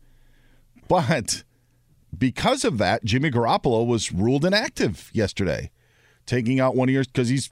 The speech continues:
on your roster. He's not on I R. You don't have to, and the emergency quarterback rule that we had seen in the N F L a decade or two ago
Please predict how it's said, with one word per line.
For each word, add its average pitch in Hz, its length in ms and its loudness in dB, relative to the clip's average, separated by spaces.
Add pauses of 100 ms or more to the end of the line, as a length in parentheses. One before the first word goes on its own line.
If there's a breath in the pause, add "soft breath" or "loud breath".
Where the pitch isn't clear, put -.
(100)
on 113 220 0
your 139 120 2
roster. 139 480 0
He's 82 180 -4
not 101 180 0
on 135 180 0
I 131 200 2
R. 196 260 0
You 95 140 0
don't 117 160 0
have 120 180 -4
to, - 60 -20 (580 soft breath)
and 127 260 2
the 135 120 2
emergency 175 640 0
quarterback 147 460 2
rule 143 160 2
that 131 140 0
we 135 120 2
had 127 120 0
seen 139 280 0
in 127 60 2
the 123 120 2
N 120 100 2
F 113 200 0
L 113 360 2 (400 soft breath)
a - 80 -2
decade 160 480 0
or 127 80 2
two 113 280 0
ago 95 480 0